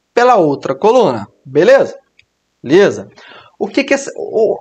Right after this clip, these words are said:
mas peraí, Thiago, você tá multiplicando texto verdadeiro e falso. Na verdade, para a informática, a computação,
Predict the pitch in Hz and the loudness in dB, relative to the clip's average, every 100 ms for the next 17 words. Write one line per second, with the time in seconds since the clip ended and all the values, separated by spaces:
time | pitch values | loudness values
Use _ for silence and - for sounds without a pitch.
0 | - 226 277 277 302 285 - 277 262 208 | -10 -4 -2 0 0 0 -2 -2 -2 -2
1 | - 269 269 269 - 254 233 202 233 254 | -4 -2 -2 -2 -4 -6 -6 -2 0 0
2 | 262 - 202 247 254 190 185 196 202 196 | -2 0 2 2 0 -2 0 2 2 4
3 | 233 262 - 202 214 202 170 170 254 254 | 2 0 0 2 2 -2 -6 -2 0 0
4 | 220 127 135 196 170 120 - _ _ _ | -2 0 0 2 0 -4 -14 _ _ _
5 | 190 233 254 226 185 165 - 254 - 147 | 0 2 2 0 0 0 -2 -6 -2 -2
6 | 147 214 214 - - 214 226 196 143 117 | 0 0 0 -4 -6 -4 -4 -4 -6 -6
7 | - 214 214 | -2 0 0